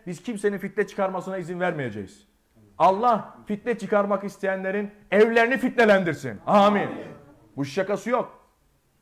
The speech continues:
Speaker 1: Dört milyon orada da arkada kaç kişi var? On milyon kişiyiz. Ama elhamdülillah biz ne polisle kavga ettik. Ettik mi? Etmedik.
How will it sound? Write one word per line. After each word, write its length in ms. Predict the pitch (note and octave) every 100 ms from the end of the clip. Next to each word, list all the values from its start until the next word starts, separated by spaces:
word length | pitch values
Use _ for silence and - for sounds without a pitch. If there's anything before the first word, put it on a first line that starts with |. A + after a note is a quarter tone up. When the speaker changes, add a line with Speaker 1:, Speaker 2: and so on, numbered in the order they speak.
| _
Speaker 1:
Dört 180 | B2+ C3+
milyon 240 | E3+ G3
orada 280 | G3+ G#3 C4+
da 160 | C#4 -
arkada 340 | E3 F#3+ F#3
kaç 220 | A3+ G#3+
kişi 180 | - G#3
var? 140 | C3+ G2+ - _
On 200 | D#3+ G3+
milyon 340 | G3+ F#3+ F#3+ G3+
kişiyiz. 460 | G3 F#3+ A3+ C#3+ _ _ _ _ _ _
Ama 160 | - A#3
elhamdülillah 880 | G#3 A#3+ B3 F#3+ F3 F3 A3 G3+ - _ _ _
biz 400 | A#2+ G3 F3 -
ne 120 | C#3
polisle 420 | G3+ F#3+ F#3 - F3+
kavga 280 | E3 D#3
ettik. 160 | C#3+ C#3
Ettik 300 | D#3 C#4+ C#4+
mi? 160 | G#3 - _ _ _
Etmedik. 360 | - F2+ -